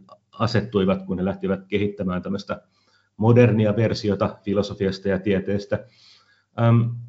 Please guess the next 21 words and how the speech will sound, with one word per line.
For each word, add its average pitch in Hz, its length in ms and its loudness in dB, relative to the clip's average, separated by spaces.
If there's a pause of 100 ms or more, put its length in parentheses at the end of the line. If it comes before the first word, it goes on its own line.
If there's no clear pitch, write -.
(1300)
Poulain 165 280 8
de 160 60 8
la 147 100 4
Barre 143 440 4 (260)
selvästi 131 800 -4 (960)
pettyi 123 760 0 (380)
tähän 117 340 2
oppiin, 120 420 0
mitä 110 180 0
siellä 104 380 -2
Sorbonnessa 107 560 0
siihen 113 260 0
aikaan, 92 520 -2 (600)
äh, 95 80 -8 (220)
tarjoiltiin, 127 840 4
ja 117 120 0
katsoi, 127 340 0
että 104 160 -2
tämä 117 400 4
uusi 135 280 -2
filosofia 120 680 2